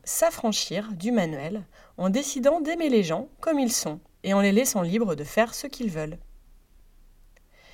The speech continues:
Et tout comme les autres dans votre vie n'ont pas à suivre votre manuel pour que vous vous sentiez bien, vous n'avez vous-même pas besoin de faire exactement ce que les autres attendent de vous.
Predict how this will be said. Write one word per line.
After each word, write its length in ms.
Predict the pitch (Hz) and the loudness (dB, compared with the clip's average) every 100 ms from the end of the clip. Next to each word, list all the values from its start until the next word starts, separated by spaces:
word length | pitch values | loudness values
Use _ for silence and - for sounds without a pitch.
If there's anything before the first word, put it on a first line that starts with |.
| - - - _ - - | -20 -20 -20 _ -8 -4
Et 80 | 190 | -4
tout 240 | - 403 | -2 0
comme 240 | - 247 | 4 6
les 180 | 220 208 | 6 6
autres 260 | 220 233 175 | 4 2 0
dans 160 | 185 | 0
votre 300 | 214 226 - | 2 0 2
vie 300 | 214 190 214 | 0 2 -2
n'ont 200 | 202 165 | -2 -8
pas 200 | 156 233 | 0 2
à 180 | 240 302 | 4 2
suivre 460 | - - 233 196 156 | 0 -2 -2 -2 -2
votre 320 | 180 220 - | -2 -2 -2
manuel 580 | 190 185 185 190 170 - | -2 0 0 0 -2 -8
pour 120 | - 165 | -12 -8
que 120 | 190 | -6
vous 100 | 185 | -6
vous 160 | 156 | -6
sentiez 380 | 156 226 233 202 | -4 -2 -2 -4
bien, 320 | 151 156 220 - - - - - - - _ | -4 -4 -6 -8 -20 -20 -20 -20 -20 -20 _
vous 140 | 165 220 | 2 6
n'avez 260 | 226 202 | 8 6
vous-même 420 | 190 220 208 175 175 | 4 4 4 4 2
pas 180 | 302 | 2
besoin 440 | 349 214 156 156 220 _ | 4 2 2 -6 -8 _
de 100 | 160 | -8
faire 300 | 175 - 220 - | -6 0 0 0
exactement 840 | 160 170 254 330 - 247 220 214 | -4 -2 0 -2 -2 2 2 2
ce 100 | - | -4
que 160 | 160 160 | -6 -6
les 240 | 156 160 | -6 0
autres 220 | 220 226 - | 0 0 -2
attendent 380 | 240 254 330 269 | -4 -2 -2 0
de 80 | |
vous. 300 | 254 220 226 | 0 0 -2